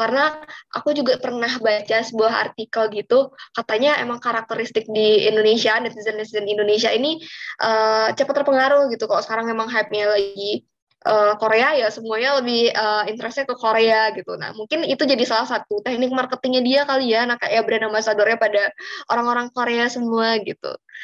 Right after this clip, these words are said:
Kalau dari aku, hmm, semacam pro kontra sih, dan kadang-kadang, eh, produk-produk,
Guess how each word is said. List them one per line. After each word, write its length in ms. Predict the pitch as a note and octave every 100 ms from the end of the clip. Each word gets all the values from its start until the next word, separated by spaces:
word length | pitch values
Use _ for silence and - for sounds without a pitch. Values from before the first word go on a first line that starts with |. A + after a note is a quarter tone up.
| - -
Kalau 160 | - A#3+
dari 160 | A#3+ A#3+
aku, 640 | A#3 D4+ D#4+ E4 E4 D#4+ - _ _ -
hmm, 400 | C4+ C4+ C4+ C#4
semacam 400 | C#4 C#4+ C#4+ D4
pro 160 | D4+ C#4+
kontra 400 | D4 D4 E4+ -
sih, 400 | G#3+ A3 C#4 C#4 -
dan 240 | B3+ B3+ B3+ - - - _ _ -
kadang-kadang, 640 | C#4 C#4 C4+ D4+ F#4 F4+ -
eh, 300 | - C4 C4
produk-produk, 800 | C4 B3 B3 B3 A#3 A3+ A#3